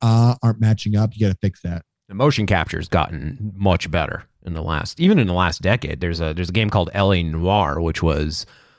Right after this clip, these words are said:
Speaker 2: lauded for being, I think, one of the first games to have, like, one hundred percent realistic facial movements, but they were, the, the way that they were recording that, doing the motion capture was, um,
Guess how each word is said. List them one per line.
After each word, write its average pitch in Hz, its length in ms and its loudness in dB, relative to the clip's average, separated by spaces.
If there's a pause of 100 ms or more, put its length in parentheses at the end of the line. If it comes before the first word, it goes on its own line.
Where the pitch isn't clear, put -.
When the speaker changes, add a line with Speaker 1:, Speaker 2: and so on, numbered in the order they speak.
(380)
Speaker 2:
lauded 104 720 0
for 98 140 -4
being, 87 500 -4
I - 80 -8
think, 175 220 -2
one 151 80 4
of 101 80 0
the 90 40 -6
first 110 260 -2
games 92 440 -2
to 85 220 -6
have, 90 580 -4 (400)
like, 80 120 -10
one 95 260 -4
hundred 98 260 -4
percent 92 640 -6 (480)
realistic 95 640 0
facial 92 380 2
movements, 76 460 -6
but 80 180 -6
they 85 100 -4
were, 76 320 -6 (380)
the, 98 100 -4
the 87 180 -2
way 104 200 2
that 92 180 2
they 95 100 2
were 85 180 0
recording 92 600 0
that, 73 480 -6 (260)
doing 98 160 -2
the 78 60 -4
motion 92 320 0
capture 78 480 -6
was, 76 480 -8 (580)
um, - 580 -14